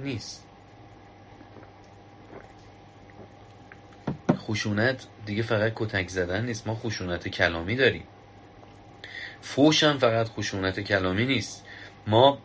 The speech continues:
وقتی که با سرزنش کردن، با لفاظی ها و نق-، انتقاد جویی ها و قضاوت های بیمورد و مکرر در واقع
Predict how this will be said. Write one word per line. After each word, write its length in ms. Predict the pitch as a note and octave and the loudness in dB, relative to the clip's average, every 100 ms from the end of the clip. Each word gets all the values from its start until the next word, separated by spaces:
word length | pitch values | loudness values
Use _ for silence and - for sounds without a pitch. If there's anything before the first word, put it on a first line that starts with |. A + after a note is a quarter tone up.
| - - - - - - - - - | -18 -20 -20 -20 -20 -20 -20 -18 0
وقتی 380 | G#2 G2 - G2+ | 2 2 0 -2
که 320 | G#2 G2 G2 - - - - - - - - - - - D2 E2 F2+ F2+ D#2+ D#2 F2 G2 - G2+ | 2 2 0 -10 -20 -20 -20 -20 -20 -20 -20 -20 -18 -16 -14 -16 -18 -18 -16 -18 -18 -20 -20 -2
با 160 | G#2 G#2 | 4 4
سرزنش 720 | - A2 G#2 F#2+ F#2+ F#2+ - | 4 4 4 2 -2 -2 -2
کردن، 600 | G2+ F2+ F2 G2+ C#3+ G#2 D#2 - - | 2 2 2 2 2 0 -6 -16 -2
با 420 | F#2 F2 F2 F2 - - - - - - - - - F2+ | 2 4 4 2 -4 -16 -20 -20 -20 -20 -20 -20 -14 -2
لفاظی 680 | G2+ G2 - F#2+ F#2 F#2+ | -2 0 0 2 0 -4
ها 220 | F2+ G2 B2 | -4 2 2
و 320 | C3+ B2+ A#2 F#2+ | 2 -2 -4 -4
نق-، 300 | F#2+ F#2 F#2 - | 0 0 -2 -2
انتقاد 840 | F#2+ F2+ F#2+ F2+ F2+ F#2 F2+ F2 | -2 0 -4 -6 -6 -2 0 -2
جویی 320 | F2+ F#2 F2+ | -4 -4 -4
ها 220 | E2+ G#2 | 0 2
و 280 | A#2 B2 A2+ - - - | 2 0 -2 -6 -18 0
قضاوت 560 | G#2 G2 F#2 F2 F2+ - | 2 4 4 4 0 -2
های 340 | G#2 B2 B2 | -4 -2 -2
بیمورد 560 | G2+ G2 F#2 F2+ G2 A#2+ | -6 -6 -4 -2 -2 -2
و 80 | |
مکرر 720 | G#2+ F#2 - F2+ F2 F#2 A#2 F2+ - - - | -4 -4 0 0 2 6 6 4 -4 -20 -6
در 180 | F#2+ F#2 | -2 0
واقع 420 | F2+ F2 F#2 F#2 | 0 2 4 2